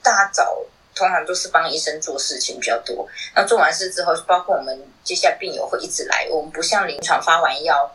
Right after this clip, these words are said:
打完点滴就会回到自己的护理站，那我们是病人就陆陆续续来测血糖、卫教、发单子。然后最近像配合的就是流感疫苗也会询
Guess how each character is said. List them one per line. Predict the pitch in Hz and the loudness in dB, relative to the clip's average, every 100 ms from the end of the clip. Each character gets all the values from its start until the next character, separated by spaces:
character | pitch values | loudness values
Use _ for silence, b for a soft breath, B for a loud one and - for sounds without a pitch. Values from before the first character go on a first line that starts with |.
| - | -4
打 | 143 127 | 0 0
完 | 139 | 0
点 | - 117 - | -4 -16 -14
滴 | - | -10
就 | - 165 | -4 -2
会 | |
回 | 156 - | -2 0
到 | 151 147 | 2 2
自 | 156 | 0
己 | - | -8
的 | - - _ | -10 -12 _
护 | - - | -2 -2
理 | - | 2
站， | - - - | 4 4 2
那 | 185 196 | 2 4
我 | 165 | 2
们 | 170 | 0
是 | 185 | -2
病 | 196 175 | -2 -2
人 | |
就 | - 175 185 | -2 -4 -4
陆 | 202 | -4
陆 | 185 | -2
续 | 175 - | -2 0
续 | - 165 | 2 2
来 | 147 - | 2 0
测 | - 160 | 2 2
血 | - - | 2 -2
糖、 | - 107 - - | -2 -2 0 0
卫 | 160 202 | 0 2
教、 | 175 - | 4 4
发 | - 160 147 - _ _ | 4 4 4 2 _ _
单 | 143 147 | -4 -4
子。 | 151 - - B B - | -8 -14 -14 B B 0
然 | 180 | 2
后 | 190 | 2
最 | 185 | -2
近 | 185 185 | -2 0
像 | 196 175 156 147 - _ | 2 2 0 -8 -16 _
配 | - 160 | 2 2
合 | - 139 131 | 2 -4 -2
的 | 139 135 | -4 -2
就 | 156 | -4
是 | - 143 | -4 -2
流 | 151 185 | 0 4
感 | 202 185 | 4 4
疫 | 185 | 0
苗 | 143 143 | 2 0
也 | - | 0
会 | 175 | -2
询 | 185 - | -2 -4